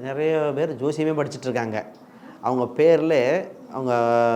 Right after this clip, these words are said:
ஜோசியம் நிற-, அனைத்து மதமும் ஜோதிடம் படிச்சிருக்காங்க. இப்ப நீங்க நெட் ஃபா-, ஃபா-, ஃபாரம் இதெல்லாம் Facebook பார்த்தீங்கன்னா, பாகிஸ்தான்காரங்க நிறைய பேர் ஜோசியம் பார்க்குறாங்க.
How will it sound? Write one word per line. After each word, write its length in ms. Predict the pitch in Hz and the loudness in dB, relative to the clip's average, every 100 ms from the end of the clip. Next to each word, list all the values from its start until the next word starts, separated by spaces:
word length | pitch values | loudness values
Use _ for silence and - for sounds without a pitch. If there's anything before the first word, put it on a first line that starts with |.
| 113 | 0
ஜோசியம் 440 | 131 147 147 165 | 0 -2 -2 -4
நிற-, 360 | 135 127 - 120 | -4 -4 -4 -6
அனைத்து 360 | 107 165 175 175 | -4 -4 -4 -6
மதமும் 380 | 147 143 160 | -4 -4 -4
ஜோதிடம் 360 | 131 151 147 147 | -2 -2 -2 -2
படிச்சிருக்காங்க. 440 | 131 113 110 101 95 - | -4 -6 -8 -10 -12 -18
இப்ப 280 | - 131 135 | -16 -8 -6
நீங்க 500 | 135 131 127 120 117 | -4 -2 -2 -2 -4
நெட் 260 | 120 123 135 | -4 -8 -10
ஃபா-, 240 | - 131 | -6 -6
ஃபா-, 300 | 127 135 127 | -4 -2 -2
ஃபாரம் 420 | 123 135 131 135 | -2 0 0 -2
இதெல்லாம் 220 | 131 127 127 | -4 -4 -2
Facebook 320 | 147 143 143 | -4 -4 -6
பார்த்தீங்கன்னா, 320 | 120 123 127 - - - | -6 -6 -6 -8 -16 -16
பாகிஸ்தான்காரங்க 640 | - 196 - 185 170 151 127 | -12 -12 -10 -10 -8 -8 -8
நிறைய 180 | 143 | -10
பேர் 160 | 147 143 | -10 -8
ஜோசியம் 260 | 131 127 117 | -10 -10 -12
பார்க்குறாங்க. 360 | 113 - - | -12 -14 -16